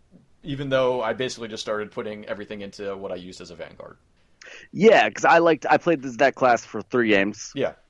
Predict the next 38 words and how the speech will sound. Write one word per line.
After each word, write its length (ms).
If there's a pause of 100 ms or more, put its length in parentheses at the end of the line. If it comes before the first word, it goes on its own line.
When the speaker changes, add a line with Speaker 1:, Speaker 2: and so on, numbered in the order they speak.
(140)
Speaker 2:
I 80
wanna 160
play 240
as 140
the 140 (180)
same 240
thing 300
Speaker 1:
Yeah. 220
Speaker 2:
again. 140 (260)
Speaker 1:
So 160
yeah, 200
you're 260
gonna, 260
you're 160
gonna 140
look, 220
you're 100
gonna, 260
you're 160
gonna 120
put 200
something 580 (200)
into 440
pull, 260
you're 80
gonna 120
put 120
it 40
into 160
push, 420
and 200
then, 460 (460)
uh, 240
like, 220
the 80
Vanguard, 540
like, 260 (180)
uh, 400